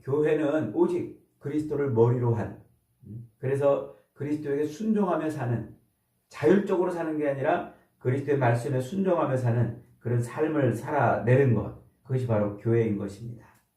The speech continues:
자, 이렇게 더럽고 악하고 음란하고 패역한 그 인류에게 하나님은 사형을 선고하셨어요. 그리고도 몇 년을 더 기다려주셨어요?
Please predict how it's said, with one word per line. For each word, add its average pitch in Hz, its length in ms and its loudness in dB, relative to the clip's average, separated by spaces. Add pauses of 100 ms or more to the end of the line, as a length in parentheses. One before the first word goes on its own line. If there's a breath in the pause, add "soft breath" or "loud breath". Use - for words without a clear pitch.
(480 soft breath)
자, 165 120 2
이렇게 196 380 4
더럽고 190 580 4
악하고 190 560 0
음란하고 180 800 -2 (360)
패역한 190 600 0
그 170 380 2
인류에게 156 880 4 (100)
하나님은 123 680 -4
사형을 139 720 -2
선고하셨어요. 120 880 -8 (420)
그리고도 190 880 2
몇 127 200 -2
년을 160 280 -2
더 151 120 -4
기다려주셨어요? 120 1040 -6